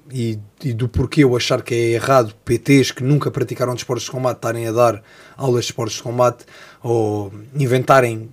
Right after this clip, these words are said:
pessoas da preparação física, inventarem este tipo de, de arte marcial ou desporto de combate para venderem, por simplesmente com a cena de, de ganharem dinheiro. O prim-, o, o, o primeiro ponto e o mais perigoso nisto tudo é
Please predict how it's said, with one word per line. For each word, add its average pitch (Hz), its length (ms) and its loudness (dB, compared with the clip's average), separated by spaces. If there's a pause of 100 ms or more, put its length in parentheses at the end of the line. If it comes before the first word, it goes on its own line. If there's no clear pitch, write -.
pessoas 127 560 2 (100)
da 120 240 -10
preparação 120 520 -2
física, 120 400 -2
inventarem 120 480 0
este - 140 -6
tipo - 300 -8
de, 113 300 -4
de 104 120 -10
arte 117 300 -6
marcial 123 440 0
ou 104 120 -6
desporto 110 360 -10
de - 60 -18
combate 123 380 0
para 123 140 -2
venderem, 123 580 2
por 110 220 -8
simplesmente 113 400 -6
com - 80 -8
a 104 40 -6
cena 113 280 -6
de, 101 240 -14
de 101 120 -14
ganharem 110 380 -6
dinheiro. 117 360 -2 (960)
O 107 80 -10
prim-, 127 320 2
o, 131 120 -6 (400)
o, 123 260 -6
o 107 40 -8 (280)
primeiro 156 320 2
ponto 156 420 0
e 113 80 -2
o 117 60 -2
mais 156 220 2
perigoso 127 360 -2
nisto 120 160 -8
tudo 156 180 0
é 131 160 0